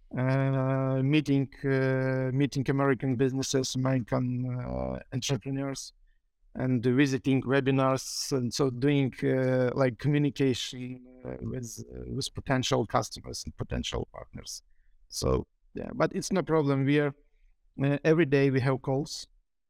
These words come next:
Uh, every day we have calls with, uh, with my co-founder. Like, every couple of days we have calls with, uh, our team. We are discussing what we are doing. Uh, we are discussing our plans for the future. Every Monday we have a team call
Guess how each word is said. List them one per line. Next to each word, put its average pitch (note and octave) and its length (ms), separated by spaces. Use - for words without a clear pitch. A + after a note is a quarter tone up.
Uh, C3 300
every C3+ 240
day C3 180
we B2+ 120
have C3+ 180
calls C3+ 320
with, B2 180
uh, B2 560
with B2 180
my B2+ 140
co-founder. D#3 800
Like, C3+ 300
every D3 240
couple D3 300
of B2 120
days C#3 320
we C3 100
have C3 200
calls C3 340
with, B2+ 260
uh, B2 140
our - 240
team. D#3+ 580
We B2+ 80
are B2+ 100
discussing B2+ 760
what B2+ 240
we C3+ 80
are B2+ 120
doing. D3+ 440
Uh, C3 220
we B2+ 80
are C3+ 100
discussing C3 580
our B2+ 160
plans C3 360
for - 120
the A2 120
future. E3 480
Every D#3 200
Monday C#3 440
we B2+ 160
have C3+ 240
a C3 260
team F3 220
call E3+ 380